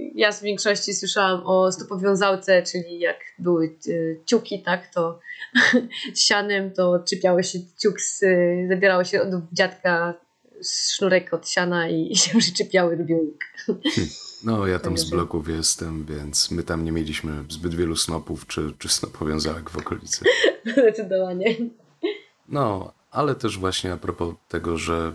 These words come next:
Speaker 2: mówisz, że nie znasz się za bardzo na historii łuków, no to to jest absolutnie w porządku. A zrobię tutaj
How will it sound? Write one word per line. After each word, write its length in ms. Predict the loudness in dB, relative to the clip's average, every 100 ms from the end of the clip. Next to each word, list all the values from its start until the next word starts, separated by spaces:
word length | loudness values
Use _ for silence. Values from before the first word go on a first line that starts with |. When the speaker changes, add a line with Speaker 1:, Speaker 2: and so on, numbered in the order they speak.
| -10
Speaker 2:
mówisz, 340 | -12 -8 -6
że 140 | -4 -2
nie 140 | -2
znasz 200 | -2 -4
się 140 | -4 -2
za 120 | -2
bardzo 280 | -4 -4 -4
na 80 | -4
historii 440 | -4 -2 -2 -2
łuków, 260 | -4 -6 -4
no 120 | -2
to 120 | -2
to 120 | -2
jest 140 | -4 -4
absolutnie 480 | -6 -6 -6 -8
w 40 | -8
porządku. 680 | -6 -4 -4 -4 -6 -8 -8 -16 -10
A 180 | -8 -8 -8
zrobię 360 | -4 -2 -2 -4
tutaj 400 | -6 -4 -4